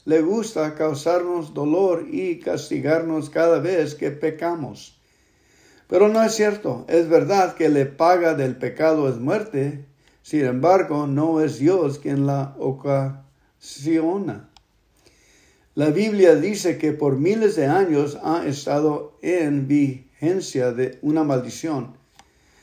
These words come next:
Pero el diablo es el causante de ella, no el Señor.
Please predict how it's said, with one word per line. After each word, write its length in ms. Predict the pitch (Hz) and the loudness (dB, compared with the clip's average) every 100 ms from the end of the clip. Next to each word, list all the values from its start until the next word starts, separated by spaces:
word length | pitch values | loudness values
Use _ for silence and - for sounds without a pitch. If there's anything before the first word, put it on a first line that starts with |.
| _ _ - | _ _ 2
Pero 260 | 180 175 170 | 8 10 10
el 220 | 190 170 | 8 6
diablo 440 | 190 233 214 196 | 6 6 2 0
es 220 | 175 165 | 2 0
el 180 | 165 151 | 2 0
causante 640 | 156 147 135 160 165 165 | 0 -2 -2 -4 -4 -4
de 240 | 135 127 151 | -2 -2 -2
ella, 300 | 131 117 95 | -4 -8 -12
no 460 | 139 143 165 160 156 | -4 0 2 0 -2
el 200 | 139 131 | -4 -4
Señor. 580 | 139 131 151 151 135 | -6 -4 -4 -6 -8